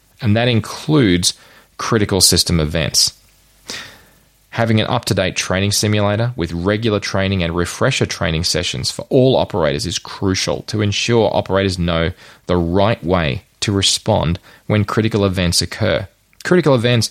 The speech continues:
generally and hopefully don't happen very often, so people need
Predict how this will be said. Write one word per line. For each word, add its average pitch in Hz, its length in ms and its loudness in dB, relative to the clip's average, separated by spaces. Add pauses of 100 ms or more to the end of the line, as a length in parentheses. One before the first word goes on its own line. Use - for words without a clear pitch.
(280)
generally 101 600 2
and 87 180 -2
hopefully - 640 -4 (180)
don't 135 200 4
happen 131 380 2
very 52 240 0
often, - 360 -6 (500)
so - 160 0
people 143 260 2
need 120 360 2